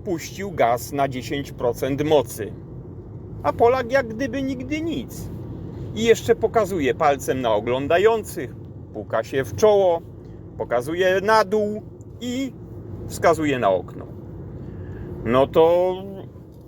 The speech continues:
obsługujący puścił gaz na pięćdziesiąt procent mocy. A Polak znów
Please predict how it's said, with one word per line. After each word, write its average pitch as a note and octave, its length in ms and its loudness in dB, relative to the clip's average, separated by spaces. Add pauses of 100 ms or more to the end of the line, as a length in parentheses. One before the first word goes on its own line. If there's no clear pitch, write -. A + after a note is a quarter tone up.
(200)
obsługujący C#3 760 0
puścił D3 520 -8
gaz A#2 380 2
na C3 200 2
pięćdziesiąt F#3+ 760 0
procent F#2+ 480 -4
mocy. - 420 -10 (1080)
A - 80 4
Polak C#4+ 360 2
znów D4 500 2